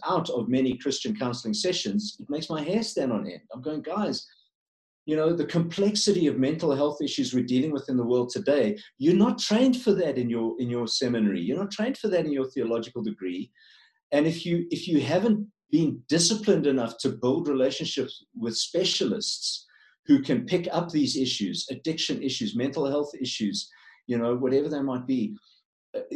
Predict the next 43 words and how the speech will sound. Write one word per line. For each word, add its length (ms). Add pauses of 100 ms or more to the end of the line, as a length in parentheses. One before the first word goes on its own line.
(100)
then, 400
then, 400
then 240
you, 320
you 280
end 200
up, 200 (260)
I, 180
I 40
mean, 140
I 100
think 140
the 140
time 240
is 100
coming 340
where, 200 (320)
where 180
ministers 500
could 140
be 120
subject 520
to, 300 (640)
you 120
know, 60
malpractice 680
suits 520 (460)
be-, 220
because, 540
because 360
they're 120
counseling 580
out 160
of 120
their, 300
out 140
of 100
their, 220 (460)
their 280
ability 640 (360)
and 140
their 80
training. 540